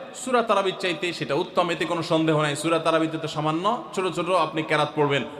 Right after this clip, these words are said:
আর খতম তারাবিতে বড় বড় কেরাত পড়বেন, তো কোরআন বেশি তেলাওয়াত করাটা তো অল্প তেলাওয়াত করার চাইতে বেশি উত্তম, সেটা তো বলাই বাহুল্য। এই জন্য অবশ্যই খতম তারাবি উত্তম, কিন্তু খতম তারাবি যদি তুফান মিল গতিতে হয়, ফাইভ জি, সিক্স জি গতিতে হয়, তাহলে সেই খতম তারাবি যদি হয়, যেই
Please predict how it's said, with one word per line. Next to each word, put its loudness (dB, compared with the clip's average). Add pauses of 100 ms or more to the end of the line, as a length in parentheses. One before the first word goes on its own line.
আর 2
খতম 0
তারাবিতে 2
বড় 4
বড় 4
কেরাত -2
পড়বেন, -2 (260)
তো -6
কোরআন 0
বেশি 0
তেলাওয়াত 2
করাটা 0
তো -6
অল্প 0
তেলাওয়াত 0
করার -4
চাইতে -4
বেশি 2
উত্তম, -2
সেটা -6
তো -2
বলাই 4
বাহুল্য। 0
এই 0
জন্য 0
অবশ্যই 2
খতম 0
তারাবি 2
উত্তম, -2 (320)
কিন্তু -2
খতম 2
তারাবি 2
যদি -4 (100)
তুফান 0
মিল -2
গতিতে 0
হয়, 4 (320)
ফাইভ 4 (100)
জি, -8
সিক্স -4
জি -4
গতিতে 0
হয়, 4 (280)
তাহলে 2
সেই 2
খতম 0
তারাবি 2
যদি -2
হয়, 2
যেই 0